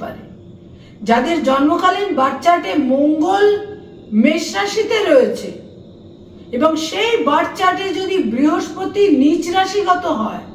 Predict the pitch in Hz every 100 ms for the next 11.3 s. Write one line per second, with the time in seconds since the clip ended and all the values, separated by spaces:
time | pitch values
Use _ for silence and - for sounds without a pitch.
0 | - - - - - 233 262 220 277 311
1 | 381 - 392 403 403 349 359 349 370 381
2 | 311 320 339 - 311 320 311 269 254 285
3 | 330 339 285 - 294 320 311 240 233 247
4 | 285 - 311 330 262 247 330 - 277 -
5 | 156 147 - - - - - - - 240
6 | 302 349 403 403 330 381 403 302 254 302
7 | 311 381 440 480 427 370 - 349 - 269
8 | 214 175 - - - - - - - 220
9 | 240 254 269 262 262 226 269 320 349 381
10 | 381 - 208 185 262 311 349 392 403 370
11 | 320 311